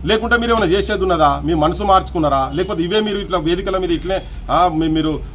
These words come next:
ఉకదుంపడు ఉపన్యాసాలు ఇచ్చుడు, ఆ వేదిక మీద మర్చిపోడు క-, క-, కథల కాడికే పోతారా?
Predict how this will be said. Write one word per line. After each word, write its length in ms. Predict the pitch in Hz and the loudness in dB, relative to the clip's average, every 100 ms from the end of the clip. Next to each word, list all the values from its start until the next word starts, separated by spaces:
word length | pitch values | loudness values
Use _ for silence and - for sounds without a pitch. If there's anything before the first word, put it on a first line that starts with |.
| 143 | -2
ఉకదుంపడు 480 | 190 180 180 180 160 | 2 2 2 2 2
ఉపన్యాసాలు 560 | 180 185 185 185 175 | 2 4 4 4 2
ఇచ్చుడు, 280 | 151 185 185 | 0 -2 0
ఆ 120 | 175 | 0
వేదిక 260 | 160 170 175 | 2 0 0
మీద 200 | 175 165 | 0 2
మర్చిపోడు 640 | 143 147 - 202 180 165 165 | 0 0 -2 0 0 0 -4
క-, 60 | |
క-, 200 | 143 120 151 | -4 -4 -2
కథల 220 | 160 160 | -2 0
కాడికే 280 | 160 147 147 | 0 -2 -6
పోతారా? 400 | 139 139 127 | -4 -2 -2